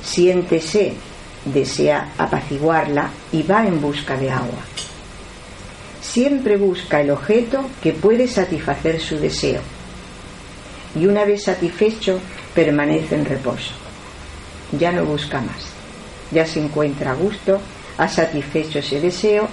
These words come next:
y no necesita hasta que no vuelva otra vez el impulso de un deseo nuevo.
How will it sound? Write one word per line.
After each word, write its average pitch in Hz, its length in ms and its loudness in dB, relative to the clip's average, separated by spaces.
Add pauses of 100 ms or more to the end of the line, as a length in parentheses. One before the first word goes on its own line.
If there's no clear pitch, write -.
y 165 60 0
no 170 120 2
necesita 170 580 2
hasta 196 200 -2
que 147 120 0
no 147 160 0 (340)
vuelva 165 340 4
otra 156 180 0
vez 160 180 2 (600)
el 165 140 6
impulso 160 540 2
de 165 80 4
un 156 80 4
deseo 143 400 0
nuevo. 117 240 0